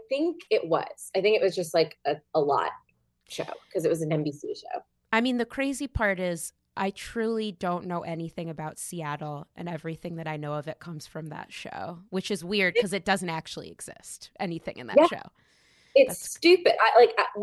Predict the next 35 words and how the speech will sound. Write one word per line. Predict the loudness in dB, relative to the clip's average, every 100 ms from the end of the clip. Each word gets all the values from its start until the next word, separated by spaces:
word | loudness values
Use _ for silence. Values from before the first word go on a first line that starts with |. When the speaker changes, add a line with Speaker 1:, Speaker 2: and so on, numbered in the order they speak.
| 6
Speaker 1:
in | 8 8 8
the | 2 2
throes | -2 6 10 10 10 6
of | -2 -4
my, | 0 0 2 2
like, | 0 -2 -8 -20 _ _ _
dis-, | -4 -4 -10 2
like, | 6 6 4 -20 _
when | 4 6
I |
first | 6 6 6 6
discovered | -2 -2 -4 -2 0 6 6 4
Frasier, | 0 0 2 0 2
I | 2
was, | 4
like, | 2 6
Googling | 6 6 8 8 8
Seattle, | 6 6 8 8 8 8
like, | 6 4 0
trips | 0 2 2 0 2
and, | 2 4
like, | 0 0 2
fun | 2 2
Speaker 2:
<laughs> |
Speaker 1:
things. | 2 0 0 -10 -10 -20 _ -20 -20 _ -20 _ _ _ _ _ _ 2
Yeah, | 6 6
this, | 4 -2 -4 0 2 4
I'm, | 0 -4 0
like, | 0
it's | 4
like | 2 4
visiting | 2 4 2
the | 2
pineapple | -2 0 2 6 4 6 6 6 4 0
that | 4 4